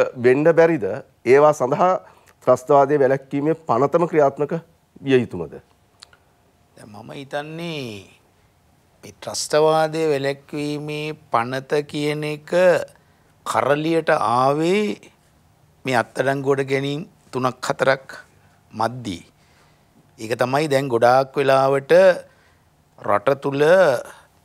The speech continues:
Speaker 2: මර්ධනයේ හස්තය දැන් දිගු කරලයි කියන එකට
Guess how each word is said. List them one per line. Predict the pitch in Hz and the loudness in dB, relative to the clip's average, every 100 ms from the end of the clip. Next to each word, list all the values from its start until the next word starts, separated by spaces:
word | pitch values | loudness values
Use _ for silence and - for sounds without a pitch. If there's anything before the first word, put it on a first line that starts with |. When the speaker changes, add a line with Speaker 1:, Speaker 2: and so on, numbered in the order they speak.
| _ _ _ | _ _ _
Speaker 2:
මර්ධනයේ | 98 90 92 98 117 131 143 147 147 151 151 151 | -20 -10 -2 -2 -2 -2 -2 0 -2 -4 -4 -6
හස්තය | - - - 147 - - - 151 156 | -10 -10 -6 -4 -2 -4 -2 2 2
දැන් | 143 143 147 | 2 -2 -4
දිගු | 127 120 131 | -8 -8 -4
කරලයි | 135 131 135 135 135 | 0 0 2 0 0
කියන | - 135 131 | -6 -8 -6
එකට | 123 135 | -4 -4